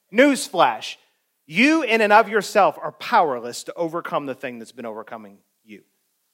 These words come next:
But you know that the grace of God has all of the strength and the ability to overcome whatever has been overcoming you. So how do you get that?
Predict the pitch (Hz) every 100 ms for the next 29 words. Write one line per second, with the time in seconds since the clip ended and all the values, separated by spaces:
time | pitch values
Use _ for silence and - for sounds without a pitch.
0 | _ 160 196 185 170 160 135 147 156 156
1 | 147 123 120 131 196 _ _ _ 160 151
2 | 156 147 151 156 160 127 - - 156 170
3 | 151 123 107 117 135 151 - 107 _ _
4 | _ - 147 156 151 135 151 156 156 127
5 | 131 131 120 131 131 120 131 120 113 127
6 | - - - 196 190 156 165 127 - 233
7 | - 127 113 - _